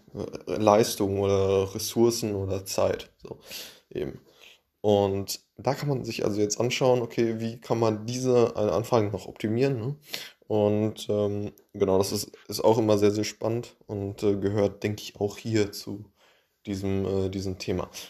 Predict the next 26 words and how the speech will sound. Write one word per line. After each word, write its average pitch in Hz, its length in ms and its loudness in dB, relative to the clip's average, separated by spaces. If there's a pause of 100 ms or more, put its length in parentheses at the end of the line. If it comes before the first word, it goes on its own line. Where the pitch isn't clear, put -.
(120)
Ähm, 101 420 0 (280)
da 98 140 2
gibt's 110 160 0
natürlich 110 260 0
noch 104 120 -2
einen 107 80 -6
Unterschied 110 480 -4 (220)
<laughs> - 260 -12
zwischen 110 440 -4
On-Premise 110 680 2
und 98 140 -10
Cloud. 110 500 2 (420)
Das - 180 -12
heißt, 104 460 2 (440)
wenn 101 280 -2
du 104 140 0
jetzt 98 840 0 (460)
On-Premise 110 760 -2 (160)
das - 160 -12
Ganze 123 320 -4
hast, - 320 -10 (1040)
äh, 95 260 0
sprich - 460 -6
die, 95 500 -4
die 101 200 -8
Server 104 540 2